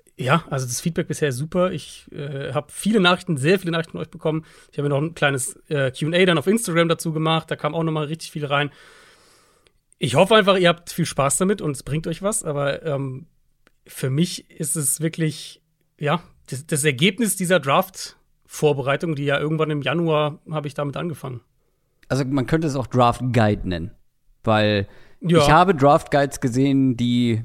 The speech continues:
Speaker 2: weniger Inhalt geboten haben als das, was du da
Speaker 1: <laughs>
Speaker 2: hochgeladen hast. Ich konnte mir das Big Board zumindest noch nicht anschauen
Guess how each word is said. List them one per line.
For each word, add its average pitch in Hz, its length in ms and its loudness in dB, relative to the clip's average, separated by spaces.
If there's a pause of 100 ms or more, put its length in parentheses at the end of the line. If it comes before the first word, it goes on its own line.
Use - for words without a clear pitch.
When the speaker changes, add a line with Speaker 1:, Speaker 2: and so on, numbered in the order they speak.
(140)
Speaker 2:
weniger 123 420 2
Inhalt 110 460 0
geboten 98 400 -4
haben 92 280 0
als 98 260 -4
das, 110 200 -4
was 98 80 -6
du - 100 -8
da 98 260 0 (260)
Speaker 1:
<laughs> - 280 -16
Speaker 2:
hochgeladen 113 640 4
hast. - 520 -2 (280)
Ich - 200 -4
konnte 220 560 4
mir 165 240 2
das 139 220 0
Big 127 220 2
Board 151 220 2
zumindest 135 380 0
noch 127 100 0
nicht 127 160 -2
anschauen 135 540 -2